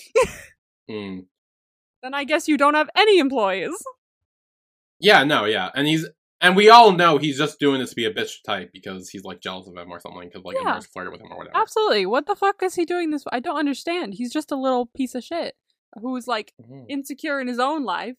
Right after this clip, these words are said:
Speaker 1: and he has to fuck over the young ones.
Speaker 2: Yeah, he, he's just saying, like, "Oh, a lot of people are taking that time off, and he's short-staffed, so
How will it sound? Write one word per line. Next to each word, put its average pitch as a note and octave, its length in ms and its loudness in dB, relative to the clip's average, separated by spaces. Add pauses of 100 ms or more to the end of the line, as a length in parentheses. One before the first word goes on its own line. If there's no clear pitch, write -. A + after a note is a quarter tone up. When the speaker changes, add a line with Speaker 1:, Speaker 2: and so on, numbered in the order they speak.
Speaker 1:
and A3 140 -8
he A3+ 120 -6
has A#3 200 -2
to A#3+ 140 -6 (200)
fuck B3+ 220 -4
over B3+ 260 -6
the B3+ 100 -10
young C4 240 -8
ones. A3 340 -14 (500)
Speaker 2:
Yeah, C#3+ 200 2
he, B2 280 -4
he's C#3+ 180 -2
just C#3+ 160 0
saying, D#3 120 2
like, D3+ 160 0
"Oh, D#3+ 160 4
a C#3 40 4
lot A#2+ 180 6
of B2 60 2
people C#3 140 0
are C3 40 -2
taking C#3 200 -4
that B2+ 120 -6
time C3 180 -2
off, C3+ 320 -2
and A#2+ 400 -6
he's A#2+ 240 -8
short-staffed, B2 680 -6
so A#2 180 -10